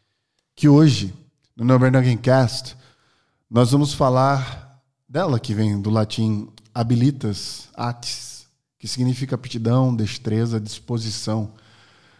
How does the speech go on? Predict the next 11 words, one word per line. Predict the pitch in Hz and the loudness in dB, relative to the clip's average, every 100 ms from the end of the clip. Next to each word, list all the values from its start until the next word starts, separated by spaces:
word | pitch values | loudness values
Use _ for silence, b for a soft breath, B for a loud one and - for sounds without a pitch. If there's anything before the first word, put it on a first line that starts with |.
| b - | b -12
O | 120 | -8
substantivo | 127 127 139 123 - 143 143 | -4 -2 0 0 0 0 0
feminino, | 135 143 139 131 127 135 113 95 - _ _ _ _ _ | -2 -2 0 2 2 0 -2 -6 -12 _ _ _ _ _
a | |
característica | - 110 - 120 120 135 - | -6 -6 -2 0 2 2 0
ou | 123 | -4
particularidade | 131 123 - 139 131 127 117 113 101 95 90 _ _ _ _ _ _ | -4 -6 -6 -4 -4 -2 -2 -2 -4 -10 -18 _ _ _ _ _ _
daquele | 104 101 - 113 110 | -6 -6 -2 -2 -2
que | 113 127 | -2 -2
é | |
hábil, | 113 110 107 117 | 0 -2 0 0